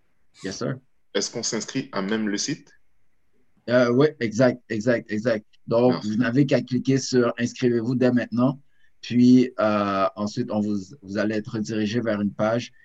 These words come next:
Speaker 1: qui va vous inviter à avoir soit le prix familial, bien sûr, pour toute la famille, vingt dollars pour toute la journée,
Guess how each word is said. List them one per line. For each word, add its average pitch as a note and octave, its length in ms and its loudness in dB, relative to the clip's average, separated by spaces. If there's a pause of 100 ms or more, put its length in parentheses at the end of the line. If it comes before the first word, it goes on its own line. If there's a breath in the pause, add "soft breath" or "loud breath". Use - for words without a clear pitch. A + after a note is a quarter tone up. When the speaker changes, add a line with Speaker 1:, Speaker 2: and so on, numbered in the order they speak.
(100)
Speaker 1:
qui G#2+ 120 -4
va G2+ 140 -2
vous G2+ 220 -6
inviter G#2+ 540 -2
à G#2 300 -2 (300)
avoir G#2 580 0
soit A#2 260 0
le A2 140 -2
prix A2+ 380 -6
familial, G#2 540 0
bien G2+ 200 -6
sûr, G#2 260 -6
pour - 180 -14
toute - 140 -18
la F#2+ 100 -4
famille, F#2+ 400 -6 (320)
vingt F#2 160 -6
dollars F#2 300 -2
pour - 140 -18
toute B2 180 -4
la G#2+ 120 0
journée, G#2 480 -4